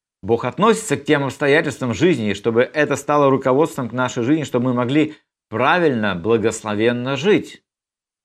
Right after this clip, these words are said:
Но говоря о наследии вечного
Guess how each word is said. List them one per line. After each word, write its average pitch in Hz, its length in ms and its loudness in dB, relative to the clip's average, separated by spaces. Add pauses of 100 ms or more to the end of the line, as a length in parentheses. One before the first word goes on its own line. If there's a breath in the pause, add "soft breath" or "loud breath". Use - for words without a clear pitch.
(100)
Но 113 260 0
говоря 123 480 2
о 147 100 -2
наследии 156 680 -2 (2250)
вечного 120 760 -2